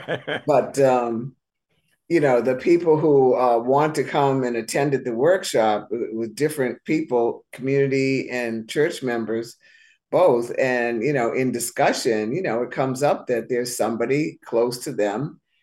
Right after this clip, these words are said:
Speaker 2: who, you know, had this experience, and
Speaker 1: Yes.
Speaker 2: they, and they wanna know,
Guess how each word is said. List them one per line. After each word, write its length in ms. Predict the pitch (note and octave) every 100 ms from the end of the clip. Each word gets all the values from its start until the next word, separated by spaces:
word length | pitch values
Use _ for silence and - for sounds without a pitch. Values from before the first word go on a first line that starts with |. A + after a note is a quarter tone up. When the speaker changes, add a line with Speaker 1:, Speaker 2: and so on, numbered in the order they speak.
| _ _ _ _
Speaker 2:
who, 320 | C#3+ B2+ A#2 A#2 -
you 120 | D3
know, 120 | B2
had 280 | B2 F#2+ A2
this 200 | A2+ A#2+
experience, 880 | G#2+ - E3 G#3 C#4+ A2+ A2+ C3 B2+
and 120 | B2
Speaker 1:
Yes. 260 | B2 A2 F#2+
Speaker 2:
they, 60 | B2
and 80 |
they 80 | B2
wanna 260 | B2 C3 B2+
know, 300 | B2+ B2